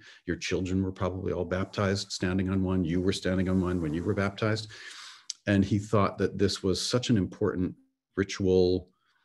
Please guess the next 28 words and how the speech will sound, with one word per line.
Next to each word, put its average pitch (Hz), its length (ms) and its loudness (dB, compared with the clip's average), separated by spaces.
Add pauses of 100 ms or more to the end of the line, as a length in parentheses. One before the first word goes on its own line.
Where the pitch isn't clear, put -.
(600)
and 92 100 2
yet 92 140 2
humble, 92 560 4
unattended 90 560 0
thing 87 540 0
that 87 120 -4 (260)
he 85 120 -2
wanted 80 260 -2
to 76 60 -10
find 82 300 -4
a - 20 -6
way 78 240 0
to 78 220 -6
encode 76 420 -4
it - 280 -8 (140)
in 76 160 -4
rug 73 180 -4
form. - 280 -10 (480)
And 76 320 -2
it's - 260 -14
really, 78 220 0
it's 78 140 -6
among 80 180 -2
my 76 160 0 (160)
most - 320 -4
favorite 78 320 0
of - 80 -12
his - 400 -8